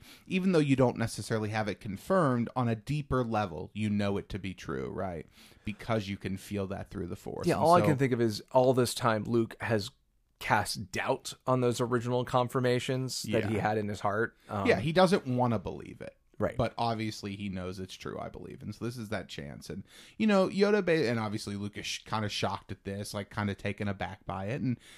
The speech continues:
Speaker 1: Yoda basically says, "Not ready for the burden were you." And Luke's first instinct here is to kind of apologize,
Speaker 2: Mm.
Speaker 1: you know, but Luke going off and going what he went through, you know, that moment of failure and that lesson is obviously gonna be important to his character.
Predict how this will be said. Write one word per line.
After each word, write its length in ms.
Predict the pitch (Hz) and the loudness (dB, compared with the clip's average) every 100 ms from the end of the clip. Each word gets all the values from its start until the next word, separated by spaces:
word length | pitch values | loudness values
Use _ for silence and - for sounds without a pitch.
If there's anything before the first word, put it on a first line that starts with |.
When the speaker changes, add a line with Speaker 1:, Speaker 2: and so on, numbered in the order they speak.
| - | -6
Speaker 1:
Yoda 300 | 139 147 180 | 4 6 6
basically 460 | 143 135 131 - 127 | 2 0 -2 -4 -2
says, 280 | - 117 104 | 0 0 2
"Not 300 | 113 123 - | 2 0 0
ready 320 | 120 110 117 | 0 0 0
for 200 | 110 117 | -2 0
the 120 | 110 | 0
burden 440 | 104 101 113 123 101 | 0 0 2 0 -2
were 100 | 92 | -4
you." 400 | 67 82 85 - - | -4 -4 -6 -8 -6
And 240 | 127 139 | 0 0
Luke's 220 | 240 - | 0 -2
first 240 | - 175 190 | -2 -2 0
instinct 400 | 196 - 120 - | -2 -2 -4 -2
here 180 | 117 110 | -2 -2
is 120 | 107 | -2
to 80 | 110 | -4
kind 180 | 127 | -2
of 80 | 117 | 0
apologize, 960 | 104 - 78 - - - - - - - - - | 0 -4 -8 -8 -10 -10 -10 -12 -14 -16 -20 -12
Speaker 2:
Mm. 140 | 180 175 | -4 2
Speaker 1:
you 80 | |
know, 200 | 175 165 | 4 6
but 220 | 165 143 - - _ - | 4 2 -4 -16 _ -14
Luke 400 | 151 147 240 - | -6 2 2 2
going 340 | 170 170 160 127 | 6 6 8 6
off 380 | 127 131 143 120 | 4 4 2 2
and 280 | 110 107 - | 2 0 0
going 340 | 123 127 120 | 0 2 2
what 140 | 117 | 0
he 100 | 110 | 0
went 280 | 107 110 240 | -2 -2 -4
through, 260 | - 117 113 | -4 -2 0
you 160 | 117 | 0
know, 180 | 113 113 | 0 2
that 280 | 110 123 - | 2 0 0
moment 360 | 117 123 120 113 | 0 2 2 2
of 100 | 110 | 0
failure 480 | - 113 117 113 | -2 0 2 2
and 100 | 110 107 | 2 0
that 200 | 107 - | -2 -6
lesson 360 | 101 - 98 | -12 -8 -6
is 100 | 104 | -4
obviously 460 | 101 101 101 - 104 | -2 -4 -4 -6 -6
gonna 180 | 104 104 | -4 -4
be 140 | 98 | -4
important 480 | 95 - 113 - 101 | -8 -6 -4 -4 -6
to 80 | 104 | -8
his 200 | 107 - | -8 -8
character. 600 | - 127 156 - 113 | -4 -4 -2 -2 -4